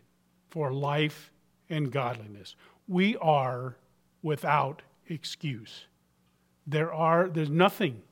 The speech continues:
nothing we can say. We've been given it. Whether we used it or not,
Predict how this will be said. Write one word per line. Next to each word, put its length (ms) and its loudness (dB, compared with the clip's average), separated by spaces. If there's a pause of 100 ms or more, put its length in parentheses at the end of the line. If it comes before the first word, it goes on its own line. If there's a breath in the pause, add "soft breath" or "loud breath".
(520 soft breath)
nothing 380 4
we 140 2
can 200 0
say. 440 0 (560 soft breath)
We've 160 0
been 180 2
given 320 4
it. 200 -8 (1500)
Whether 260 6
we 140 4
used 420 8
it 100 8
or 120 2
not, 380 -2